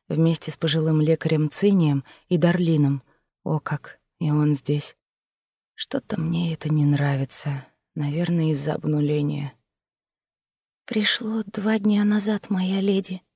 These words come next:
тихим и будто виноватым голосом ответила Рене. «И ты говоришь мне об этом только сейчас?» «До этого не могла сказать. Вы были в бессознательном состоянии больше трех дней».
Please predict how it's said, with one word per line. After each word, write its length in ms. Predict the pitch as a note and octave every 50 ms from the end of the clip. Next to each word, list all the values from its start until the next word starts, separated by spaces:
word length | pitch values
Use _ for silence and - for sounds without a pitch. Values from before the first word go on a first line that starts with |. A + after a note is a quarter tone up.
| _ _ _ _ _ _ _ _ _ _
тихим 500 | - - F#3 G3+ G3 - - D#3+ D#3 D#3+
и 60 | E3
будто 360 | D#3+ D3+ E3 E3+ - - - D3+
виноватым 640 | D#3+ E3 E3 D#3+ D#3+ E3+ E3+ - - D#3 D3+ D#3
голосом 480 | D3 E3+ F3+ F#3 F3+ E3 - - D#3 D3+
ответила 520 | D3 - D#3+ E3 D#3+ - - D#3+ D#3 D#3
Рене. 360 | D#3 D#3+ D#3+ D#3 D3+ C#3+ C#3 - _ _ _ _ _ _ _ _ _ _ _ _ _ _
«И 160 | - D3 D3 D#3
ты 280 | - - - D3 D3
говоришь 600 | C3+ D3 D3 C#3+ D#3 D#3 D3+ D#3 E3+ D#3 - -
мне 280 | - D3 C#3+ D3 D3 D3+
об 120 | D#3+ E3
этом 320 | - F3 - - - D#3+ D#3+
только 380 | - E3 E3 F3+ - - D#3
сейчас?» 600 | D3 - - - - - - G3 G#3+ - - - _ _ _ _ _ _ _ _ _ _ _ _ _ _ _ _ _ _ _ _
«До 120 | G#3+ G#3 A3+
этого 380 | A3+ A#3 A#3+ - A#3 G3+ G#3
не 220 | G#3+ G#3 G#3+ G#3+ G#3+
могла 340 | A3 A3 A3 G#3+ A#3 A3
сказать. 500 | A3 - - - F#3+ F3 F#3 F#3 - - - _ _ _ _ _ _ _ _
Вы 240 | - F#3+ G#3 G#3+ G#3
были 280 | G3 G#3 A3+ G3+ G#3 G3
в 60 | F#3
бессознательном 760 | F#3 G3 - - G#3+ G#3 A3 A3+ A3+ - - G3 G3+ F#3+ G3
состоянии 640 | F3+ - F#3 - - G3+ G3+ G#3+ A3+ A3 A3 G#3 G3+
больше 360 | F3+ F3+ G#3 G#3 - - -
трех 380 | - - - A3 G#3 G#3 F#3+ G#3
дней». 380 | G#3 G#3+ A3+ A3 G#3 F#3 -